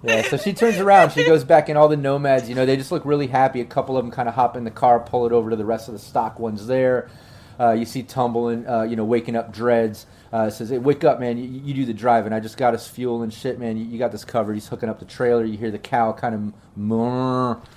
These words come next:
Uh, things are hooked up, ready to go. It's the middle of the night. Uh, Tumble says, Yeah, we really should be heading back to Night City. I mean, uh, you know, Nash said he had that meeting with council in the morning. I mean, we're obviously, it's gonna take us longer than that to get back. We need to head out now.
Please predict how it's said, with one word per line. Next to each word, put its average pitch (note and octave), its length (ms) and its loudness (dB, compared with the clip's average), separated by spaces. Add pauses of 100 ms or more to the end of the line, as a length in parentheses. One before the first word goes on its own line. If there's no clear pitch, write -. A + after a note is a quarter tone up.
(300)
Uh, G#2+ 220 0
things D3 240 -6
are F3+ 60 -4
hooked F3 240 -2
up, F3+ 220 4
ready B2 180 2
to B2+ 80 -2
go. C3+ 260 6
It's B2 140 -4
the B2 60 -10
middle B2+ 200 2
of B2+ 60 2
the B2 80 -2
night. C#3 400 0 (580)
Uh, A2+ 200 2
Tumble B2 300 -6
says, B2 280 -4
Yeah, B2+ 140 4
we C3+ 200 -4 (480)
really C3+ 220 -2
should C3+ 240 -6
be A#2+ 100 -6
heading A#2+ 260 -2
back C3 200 0
to B2+ 60 -12
Night B2 240 -4
City. B2+ 360 -2
I A#2+ 80 4
mean, B2 220 -2
uh, A2+ 300 4 (840)
you A2 80 -8
know, A2 100 -4
Nash A#2+ 280 -2
said C3 160 -4
he B2 60 -2
had A#2+ 180 2
that A#2+ 160 0
meeting A#2+ 240 -4
with A2 120 -6
council C3 360 -4
in A#2+ 60 -6
the A#2 80 -4
morning. A#2+ 380 0
I A#2 40 0
mean, A2+ 180 -2
we're A#2 220 -2 (840)
obviously, A#2+ 280 4
it's G#2+ 60 -10
gonna B2+ 140 -2
take C#3 160 0
us A#2+ 100 -10
longer B2+ 240 0
than A2+ 120 -4
that B2 180 0
to A2 60 -18
get A#2 200 -2
back. A2+ 280 2
We A2+ 80 -4
need A2+ 140 -4
to G#2+ 60 -6
head G#2+ 160 -4
out G2+ 200 -2
now. F#2 220 -12